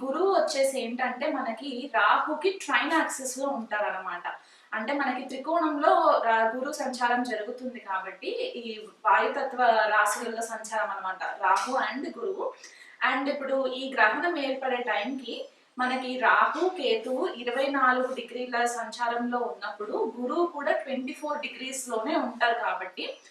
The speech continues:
గురువు యొక్క ఆస్పెక్ట్ రాహు పైన పడుతుంది కాబట్టి కొద్దిపాటిగా ఈ గ్రహణం ఎఫెక్ట్స్ వల్ల మనకి చాలా మందికి కూడా చాలా రకాలుగా ఆధ్యాత్మిక చింతన పెరగడానికి ఛాన్సెస్ కనిపిస్తుంటాయి.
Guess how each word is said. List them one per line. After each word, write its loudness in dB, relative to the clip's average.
గురువు 2
యొక్క 6
ఆస్పెక్ట్ 4
రాహు 2
పైన 0
పడుతుంది -2
కాబట్టి -6
కొద్దిపాటిగా 0
ఈ -10
గ్రహణం -2
ఎఫెక్ట్స్ -4
వల్ల 0
మనకి -6
చాలా 6
మందికి 0
కూడా 2
చాలా 2
రకాలుగా 0
ఆధ్యాత్మిక 2
చింతన -2
పెరగడానికి 0
ఛాన్సెస్ -4
కనిపిస్తుంటాయి. -6